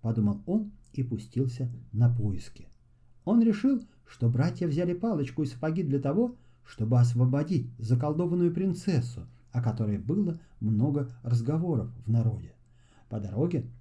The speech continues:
он расспрашивал всех прохожих, не встречались ли им два мальчика, но никто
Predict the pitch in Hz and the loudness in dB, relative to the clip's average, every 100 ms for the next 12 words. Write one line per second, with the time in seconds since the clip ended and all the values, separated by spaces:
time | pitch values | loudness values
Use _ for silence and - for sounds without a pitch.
0 | - - 156 180 208 - 160 127 120 151 | -6 2 2 2 -2 -2 -2 -2 -2 -4
1 | 135 - - - - 120 143 - - 117 | -6 -12 -20 -16 -4 -2 -2 -4 -6 -4
2 | - 127 185 160 160 - - - 147 190 | -2 0 0 -2 -6 -12 -12 0 0 0
3 | - 277 277 240 120 120 123 117 101 - | 0 0 2 2 4 2 4 2 2 -6
4 | - 113 98 147 247 - 156 90 82 - | -4 -2 0 0 -2 -2 -8 -10 -14 -20
5 | - 98 117 196 208 - - 107 98 - | -14 -4 -2 -2 -4 -10 -8 -6 -6 -10
6 | - 135 - | -2 -2 -2